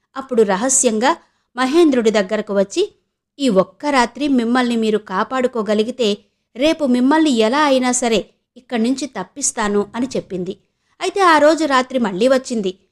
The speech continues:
ఆ రోజు రాత్రి అన్నం తిని పడుకున్న తర్వాత రహస్యంగా మహేంద్రుడు ఉన్న గదిలోకొచ్చి కట్టె తీసుకుని చంపడానికి సిద్ధమైంది. అది చూసిన మహేంద్రుడికి సన్యాసి చెప్పిన మాటలు గుర్తొచ్చాయి. అప్పుడు ఆ అమ్మాయి నుంచి తప్పించుకోవడానికి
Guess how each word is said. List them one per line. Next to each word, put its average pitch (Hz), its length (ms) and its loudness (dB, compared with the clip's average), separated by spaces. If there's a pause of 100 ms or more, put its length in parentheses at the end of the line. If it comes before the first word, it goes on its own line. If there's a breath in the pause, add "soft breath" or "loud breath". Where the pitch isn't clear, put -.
(240)
ఆ 196 100 -4
రోజు 262 260 2
రాత్రి 254 340 0
అన్నం 233 260 0
తిని 262 220 -4
పడుకున్న 240 400 -4
తర్వాత 220 600 -4 (360 soft breath)
రహస్యంగా 254 720 0
మహేంద్రుడు 233 680 2
ఉన్న 220 220 0
గదిలోకొచ్చి 214 840 -4 (400)
కట్టె 240 200 -8
తీసుకుని 240 480 -6
చంపడానికి 233 680 -6
సిద్ధమైంది. 190 760 -4 (400)
అది 277 140 -4
చూసిన 359 380 0
మహేంద్రుడికి 269 720 0
సన్యాసి 254 500 -4
చెప్పిన 254 340 -6
మాటలు 226 380 -4
గుర్తొచ్చాయి. 214 580 -4 (420)
అప్పుడు 226 240 -2
ఆ 214 40 4
అమ్మాయి 247 380 2
నుంచి 254 240 -2
తప్పించుకోవడానికి 220 1160 -6